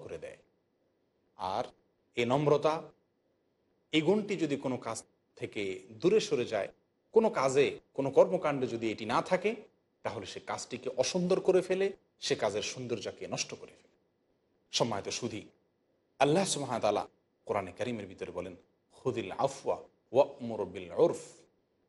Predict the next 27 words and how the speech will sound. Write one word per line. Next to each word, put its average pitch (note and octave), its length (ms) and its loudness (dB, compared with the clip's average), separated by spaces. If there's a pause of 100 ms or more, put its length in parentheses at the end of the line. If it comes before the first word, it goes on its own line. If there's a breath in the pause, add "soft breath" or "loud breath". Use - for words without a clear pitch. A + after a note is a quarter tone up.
হে D#3+ 60 2
রাসূল, E3+ 380 4 (440)
আপনি C#3 280 -2 (500)
ক্ষমার F#3+ 500 0
পথটিকে D3+ 460 0 (140)
গ্রহণ C#3+ 260 -4 (120)
করুন, E2 200 -6 (400)
অর্থাৎ F3+ 220 -2
আপনি F3 160 -6
ক্ষমা F3+ 340 0
করুন G#2 360 -4
মানুষকে, - 360 -18 (680)
এবং C#3+ 240 6 (540)
ভালো F#3 400 4 (160)
কাজের A2+ 360 2 (840)
নির্দেশ B2+ 400 0
মানুষকে G#2 320 -8
করুন। G2 260 -4 (340)
ওয়া'রিদ B2+ 500 4
আনিল G2 300 -8
জাহিলিন, C3 440 4 (400)
এবং F#3+ 100 -2 (120)
যারা A#2+ 160 -2 (120)
জাহেল, C3 320 -2 (140)
অজ্ঞ, B2+ 200 0 (180)
বুঝে F3+ 280 2
না, C3 120 -2